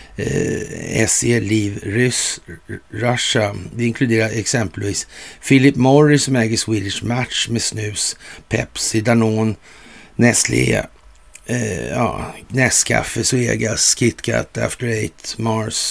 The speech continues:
Snickers, Twix och så vidare, så vidare, så vidare. Mm. Jag vet inte, det är jättekonstigt. Mm. Men det kanske spelar ingen roll.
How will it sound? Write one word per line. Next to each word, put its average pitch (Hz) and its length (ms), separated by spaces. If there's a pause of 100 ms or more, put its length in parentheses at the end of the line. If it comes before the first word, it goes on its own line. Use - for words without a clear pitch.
(260)
Snickers, - 640 (420)
Twix - 720
och 117 200
så - 140
vidare, 62 320
så - 120
vidare, 50 280
så - 120
vidare. 90 380 (320)
Mm. 80 720 (1900)
Jag 127 140
vet 135 280
inte, - 180
det 101 60
är 104 80
jättekonstigt. 113 1000 (720)
Mm. 95 320 (4000)
Men 107 140
det 90 60
kanske 95 240
spelar - 240
ingen 104 200
roll. 110 360